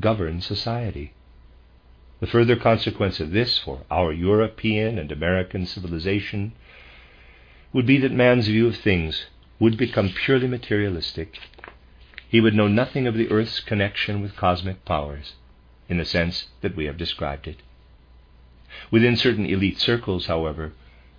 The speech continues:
knowledge of the connection with the cosmos would remain, just as the Egyptian priests kept the knowledge of the Platonic year,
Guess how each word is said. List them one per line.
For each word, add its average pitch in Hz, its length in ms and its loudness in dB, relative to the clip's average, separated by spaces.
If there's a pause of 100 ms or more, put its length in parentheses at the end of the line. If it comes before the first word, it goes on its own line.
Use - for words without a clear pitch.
(160)
knowledge 120 680 -2 (380)
of 87 120 0
the 92 80 -4
connection 104 600 -2
with 127 180 -4
the - 60 -6
cosmos 98 600 -2
would 85 160 -6
remain, 95 500 -4 (680)
just - 260 0
as 87 140 -2
the 95 120 2
Egyptian 98 480 -4
priests - 680 -4
kept 107 420 -4
the 107 80 -4
knowledge 90 480 0
of 85 100 -6
the 92 80 -4
Platonic 82 640 -6
year, 71 260 -6